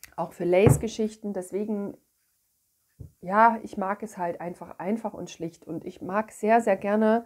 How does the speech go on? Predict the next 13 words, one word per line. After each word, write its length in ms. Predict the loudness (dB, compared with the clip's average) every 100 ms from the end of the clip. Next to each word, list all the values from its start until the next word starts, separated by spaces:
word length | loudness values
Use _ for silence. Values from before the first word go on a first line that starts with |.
| _ -20 _ _ _ _ _ _ _
grundsätzlich 960 | 0 2 2 -2 -4 -2 -2 -2 -12 _ _ _ _ _ _ _ _ _ _ -10
Mustersätze, 1400 | -4 2 2 2 -2 -4 -2 -2 -2 -4 -4 -2 -4 -8 -12
die 340 | -10 -8 -10 -10
nicht 520 | -6 -2 -2 -2 _
so 180 | 0 0
eine 120 | 0
Komplexität 1000 | -4 -6 -6 -10 -8 -10 -4 -6 -6 -10
haben 520 | -8 -6 -6 -8 -10
und 240 | -8 -8
die 120 | -6 -6
sich 280 | -8 -8
auch 220 | -10 -8 -4
relativ 560 | 0 0 -2 -14 -16